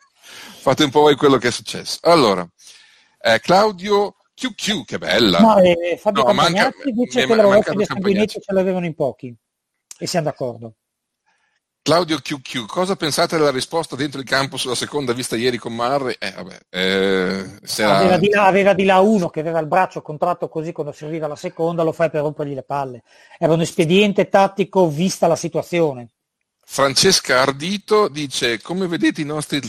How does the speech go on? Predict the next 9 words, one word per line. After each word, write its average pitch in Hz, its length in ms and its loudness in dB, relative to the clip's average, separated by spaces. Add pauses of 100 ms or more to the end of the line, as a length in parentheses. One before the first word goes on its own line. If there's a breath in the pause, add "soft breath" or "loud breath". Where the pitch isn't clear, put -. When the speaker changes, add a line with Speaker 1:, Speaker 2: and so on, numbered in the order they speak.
Speaker 1:
atleti 139 400 -4
nella 123 180 0
prossima 131 560 -2
imminente 123 580 0
tappa - 380 0 (260)
<laughs> - 1400 -6
a 147 220 0
New 147 100 2
York?" 135 600 4